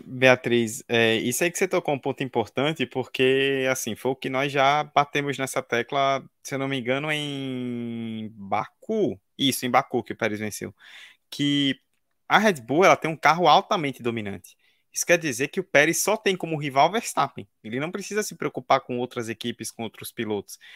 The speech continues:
Se você fica atrás do Verstappen e chega em segundo, você só perdeu sete pontos. Você consegue recuperar. Então, se o Pérez ainda quiser sonhar com o título, ele tem uma rodada tripla agora que é fundamental.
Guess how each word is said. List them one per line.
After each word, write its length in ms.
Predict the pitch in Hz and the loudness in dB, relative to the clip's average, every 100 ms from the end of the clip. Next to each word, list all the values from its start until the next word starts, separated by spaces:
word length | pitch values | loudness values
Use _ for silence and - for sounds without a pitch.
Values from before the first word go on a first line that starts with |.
| - - | -20 -18
Se 160 | - 127 | -6 -4
você 540 | 123 139 165 175 165 | -2 0 2 4 4
fica 280 | 156 165 160 | 0 -4 0
atrás 280 | 147 139 131 | 0 2 0
do 80 | 120 | 0
Verstappen 440 | 120 - 120 123 | -8 0 0 0
e 20 | |
chega 180 | 113 113 | -6 -8
em 60 | 113 | -8
segundo, 500 | - 113 175 160 107 | -12 -8 -6 -4 -6
você 160 | - | -10
só 120 | 127 - | -12 -8
perdeu 280 | 143 127 | -8 -4
sete 240 | 139 156 - | -4 -6 -12
pontos. 380 | - 160 139 - _ _ _ | -6 -4 -4 -12 _ _ _
Você 160 | - | -10
consegue 400 | 117 120 - 135 | -8 -6 0 2
recuperar. 580 | 135 139 - 135 117 104 | 2 -2 -2 -2 0 -2
Então, 320 | 98 - 123 131 _ - - _ | -4 -4 -4 -6 _ -20 -20 _
se 140 | - 135 | -6 -6
o 40 | |
Pérez 300 | - 156 185 | 2 4 4
ainda 140 | 180 | 2
quiser 260 | 165 143 139 | -2 0 -2
sonhar 280 | - 131 123 - | 0 -2 -2 -4
com 80 | |
o 40 | 117 | -12
título, 460 | - 156 - 104 | -8 -8 -6 -6
ele 140 | 107 117 | -4 -4
tem 160 | 127 | -4
uma 60 | 135 | -4
rodada 380 | 131 127 123 107 | -2 2 2 0
tripla 380 | - 127 - 110 | -6 -8 -4 -4
agora 300 | 98 123 147 | -2 -2 -2
que 100 | 156 | -6
é 40 | |
fundamental. 720 | - 175 180 220 359 127 107 | -6 -4 -2 -2 -2 -2 -2